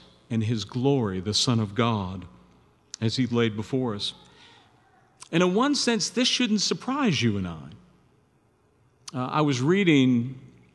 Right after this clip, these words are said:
an article this week entitled Dreams of Glory, and it's about the research that's been going on at universities, and this was University of Pennsylvania,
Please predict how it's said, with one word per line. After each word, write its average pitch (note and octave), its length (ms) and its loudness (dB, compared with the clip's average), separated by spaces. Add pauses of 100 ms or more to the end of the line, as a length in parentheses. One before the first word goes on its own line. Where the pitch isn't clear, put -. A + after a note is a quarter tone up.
(240)
an C3+ 100 2
article C3+ 440 4
this A2+ 220 0
week B2+ 200 0
entitled A2 500 -2
Dreams C#3 480 0
of G2 160 -8
Glory, A2+ 480 -2 (800)
and C3 160 2
it's C3 180 0
about D#3 320 -2
the C#3+ 80 -4
research C3 640 0
that's A2 160 -6
been A#2+ 160 2
going A2+ 260 4
on G#2+ 180 2
at G#2+ 60 0
universities, G#2+ 800 0
and A2 100 0
this A2+ 140 -2
was G2+ 160 -4
University G#2+ 580 0
of F#2+ 100 -6
Pennsylvania, G#2+ 760 0